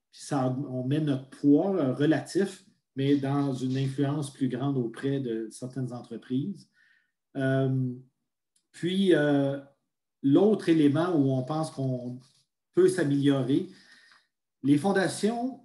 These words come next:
sont dans une situation privilégiée d'être en contact avec beaucoup de gens. L'argent, c'est du miel et, euh, on a la chance d'être en contact avec beaucoup d'abeilles. Puis, euh, nous avons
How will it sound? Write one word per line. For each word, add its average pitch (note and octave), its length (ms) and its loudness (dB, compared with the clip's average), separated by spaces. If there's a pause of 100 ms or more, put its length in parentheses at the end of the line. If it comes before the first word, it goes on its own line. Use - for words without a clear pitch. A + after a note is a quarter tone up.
(180)
sont E3 320 -4
dans C#3+ 280 0
une C3 520 0
situation F3+ 880 -6
privilégiée C#3+ 920 2 (100)
d'être C3 200 -2
en - 100 -4
contact D3+ 380 -4
avec C3 320 -4
beaucoup D3+ 380 0
de B2+ 60 -6
gens. A2 300 -8 (720)
L'argent, C#3+ 400 0
c'est E3+ 160 -4
du C3 160 -2
miel G3 640 2
et, C3+ 380 0 (600)
euh, C#3+ 140 -10 (100)
on D3 300 0
a E4+ 80 2
la E4+ 140 0
chance F#3+ 300 -2
d'être D3 160 0
en D3+ 80 -4
contact D3+ 340 -6
avec C3+ 260 0
beaucoup C3+ 380 -4 (260)
d'abeilles. D3 580 0 (640)
Puis, D#3+ 540 -2 (240)
euh, C#3+ 240 -2
nous C#3 160 2
avons F#3+ 400 0